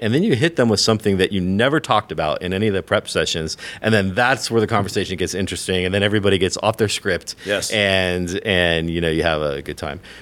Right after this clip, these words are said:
Speaker 1: Fortunately, we don't have a script. So
Speaker 2: Right.
Speaker 1: where does that come from, that over-preparedness?
Speaker 2: Well, um,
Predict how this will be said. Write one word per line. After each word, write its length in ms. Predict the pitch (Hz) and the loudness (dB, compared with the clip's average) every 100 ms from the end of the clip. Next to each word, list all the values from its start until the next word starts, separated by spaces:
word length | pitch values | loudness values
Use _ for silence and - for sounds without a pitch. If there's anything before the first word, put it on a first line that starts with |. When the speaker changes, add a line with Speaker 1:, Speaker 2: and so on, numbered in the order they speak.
| - | -16
Speaker 1:
Fortunately, 340 | - 135 110 | 0 2 4
we 80 | 101 | 4
don't 120 | 92 | 4
have 120 | 95 85 | 2 -2
a 40 | |
script. 300 | - 69 - - - | -4 -6 -8 -16 -12
So 140 | - 117 | 0 2
Speaker 2:
Right. 80 | |
Speaker 1:
where 100 | 131 | 2
does 120 | 147 131 | 2 2
that 120 | 127 | 2
come 160 | 117 | 0
from, 280 | 113 76 95 - - - | -2 -4 -6 -16 -14 -2
that 180 | 87 | 0
over-preparedness? 920 | 98 95 95 - 139 95 82 76 78 | 2 2 0 0 2 2 0 -4 -4
Speaker 2:
Well, 240 | 139 120 107 | 0 2 2
um, 160 | 101 | -2